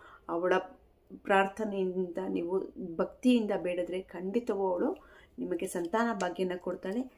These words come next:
ಸಂತಾನದ ಭಾಗ್ಯದ ಜೊತೆ ಸಮೃದ್ಧಿ ಸಂಪತ್ತನ್ನ ಕೊಟ್ಟು ಸಹ ನಮ್ಮನ್ನ ಕಾಪಾಡ್ತಾಳೆ. ಅವಳ ಒಂದು ಮಂತ್ರ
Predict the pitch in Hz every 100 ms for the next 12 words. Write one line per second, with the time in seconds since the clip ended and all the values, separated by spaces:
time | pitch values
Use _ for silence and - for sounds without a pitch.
0 | - _ - - 170 165 190 185 - 175
1 | 170 180 170 - - 285 - - - -
2 | - 202 190 214 202 240 247 - - 202
3 | 185 226 220 220 196 190 254 294 262 220
4 | 208 - - 196 190 175 165 196 311 -
5 | - - - 175 - 143 - 67 - -
6 | _ - _ _ _ _ _ _ 202 180
7 | 185 190 190 190 185 185 185